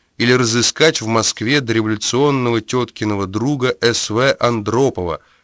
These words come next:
к которому она ездила в ссылку в Усть-Сысольск, и так далее, и так далее, и так далее. Году в тридцатом или тридцать первом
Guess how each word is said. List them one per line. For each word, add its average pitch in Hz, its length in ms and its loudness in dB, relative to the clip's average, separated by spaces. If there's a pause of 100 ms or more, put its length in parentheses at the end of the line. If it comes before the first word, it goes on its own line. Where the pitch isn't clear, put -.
(140)
к - 40 -12
которому 104 460 2
она 101 100 2
ездила 95 560 -2
в - 60 -12
ссылку 131 680 -4
в 101 160 -8
Усть-Сысольск, 104 880 -4 (400)
и 104 80 -6
так 80 240 -4
далее, 143 460 2 (200)
и 101 60 -12
так 80 260 -6
далее, 101 400 0
и 92 80 -6
так 85 220 -8
далее. 85 400 -4 (1500)
Году 165 280 2
в - 60 -8
тридцатом 139 760 2
или 113 120 0
тридцать 113 480 -4
первом 185 480 2